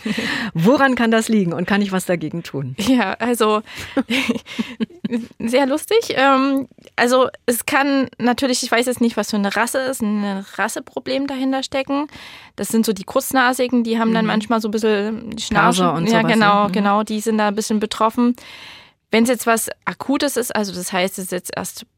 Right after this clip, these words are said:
Speaker 2: plötzlich dazugekommen, dann kann natürlich eine Infektionserkrankung dahinter stehen oder auch mal irgendein Tumor.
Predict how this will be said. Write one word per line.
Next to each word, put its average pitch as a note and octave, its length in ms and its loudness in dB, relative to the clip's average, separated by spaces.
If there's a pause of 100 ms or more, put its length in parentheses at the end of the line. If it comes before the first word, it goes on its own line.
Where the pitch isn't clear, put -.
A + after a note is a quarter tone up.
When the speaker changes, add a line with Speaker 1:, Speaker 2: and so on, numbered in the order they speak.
Speaker 2:
plötzlich G3 380 0
dazugekommen, B3 760 0
dann G#3 160 0
kann G#3 180 0
natürlich G#3 460 -2
eine G3 240 -6
Infektionserkrankung A#3 1120 -2
dahinter A3+ 380 2
stehen A3 300 0
oder F#3 280 -4
auch F3+ 220 -4
mal F#3 400 -2 (540)
irgendein G3+ 340 -4
Tumor. B3 580 2